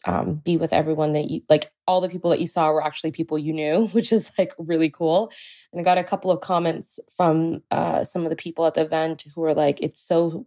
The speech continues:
rare to see an Indian wedding to be this small." And this one friend of mine said his wedding had eighteen hundred people. And I honestly just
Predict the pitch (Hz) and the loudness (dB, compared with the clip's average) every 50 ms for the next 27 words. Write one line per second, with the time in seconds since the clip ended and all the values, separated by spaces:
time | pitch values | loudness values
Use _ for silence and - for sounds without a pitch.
0 | _ - 170 147 165 156 151 151 151 151 156 156 - 175 165 - - 156 160 156 | _ -12 -2 2 4 4 4 4 2 0 -2 -2 -4 -6 -6 -4 0 2 2 4
1 | 156 - - 165 165 165 165 165 160 160 156 156 165 160 _ - - _ _ _ | 2 0 0 0 2 4 4 4 4 2 0 0 -2 -4 _ -14 -20 _ _ _
2 | _ _ - - 170 170 165 165 165 165 151 - 175 160 151 165 156 - - - | _ _ -2 2 2 4 4 4 0 -2 -4 -4 -2 2 4 4 2 2 0 -2
3 | 165 156 156 156 156 156 156 - _ _ _ _ - - 175 170 165 165 - 170 | 0 2 2 2 2 0 -2 -6 _ _ _ _ -6 -2 0 0 0 0 0 -2
4 | 165 - 175 180 175 175 185 175 - 180 170 165 165 156 165 160 156 156 160 156 | -4 0 2 4 4 4 2 0 0 0 2 2 0 0 0 0 2 0 0 -2
5 | 156 - - 175 156 151 143 - 190 175 165 160 165 156 156 160 156 156 147 - | -4 0 0 0 0 0 0 -2 -2 0 0 0 0 0 0 0 -2 -6 -12 -14
6 | - - - - 160 151 156 - - 180 170 - - - 185 175 160 170 165 156 | -16 -6 0 2 2 2 2 0 0 0 2 2 0 -4 -2 -2 0 0 0 0
7 | 156 147 147 - 175 165 - - 147 139 - - 156 156 151 151 - - - 151 | 0 -2 -2 -4 -6 -4 0 2 2 4 2 2 0 0 0 0 -2 -2 0 0
8 | 151 156 147 - - 170 156 151 156 - 143 143 147 - - - - - | 2 2 0 -2 -2 -4 -2 -2 0 2 2 2 2 0 -10 -16 -18 -20